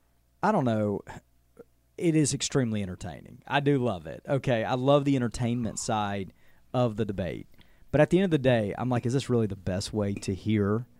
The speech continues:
and truly work through what our future president is trying to offer us? You know, I almost wish that outside of a debate, you would just, like, you get two hours by yourself to present your case.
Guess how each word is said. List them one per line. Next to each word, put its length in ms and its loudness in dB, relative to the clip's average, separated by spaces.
and 160 0
truly 600 2
work 360 -4
through 420 -4
what 440 -2
our 160 -4
future 400 -2
president 560 -4
is 120 -4
trying 360 -6
to 100 -6
offer 400 -6
us? 280 -12
You 80 2
know, 80 6
I 40 8
almost 300 6
wish 460 4
that 180 -2
outside 480 0
of 100 0
a 40 4
debate, 480 -6
you 220 0
would 160 0
just, 400 -6
like, 280 -4
you 140 -2
get 380 0
two 200 4
hours 520 -6
by 200 0
yourself 720 -2
to 120 4
present 360 2
your 140 -6
case. 500 -12